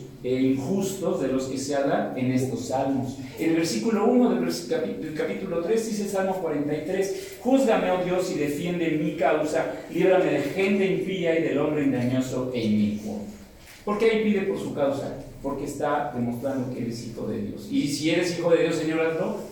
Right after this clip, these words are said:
por ti. O sea, para la gloria de Dios. "Fueron mis lágrimas mi pan", dice el versículo tres del capítulo cuarenta y dos.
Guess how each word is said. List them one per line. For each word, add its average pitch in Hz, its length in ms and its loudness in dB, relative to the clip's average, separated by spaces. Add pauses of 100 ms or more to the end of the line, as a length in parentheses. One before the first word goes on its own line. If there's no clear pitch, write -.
por 117 220 -4
ti. - 240 -4 (420)
O - 20 -12
sea, - 240 -6
para 110 200 -2
la 110 160 -2
gloria 117 320 0
de 104 180 0
Dios. 104 360 -2 (200)
"Fueron 185 500 4
mis 151 140 2
lágrimas 139 580 2
mi 120 100 2
pan", 127 280 -2
dice - 220 -2
el 123 80 -4
versículo 117 460 -6
tres 107 280 -6
del - 140 -6
capítulo 117 420 -6
cuarenta 101 380 -6
y 95 100 -8
dos. 101 220 -10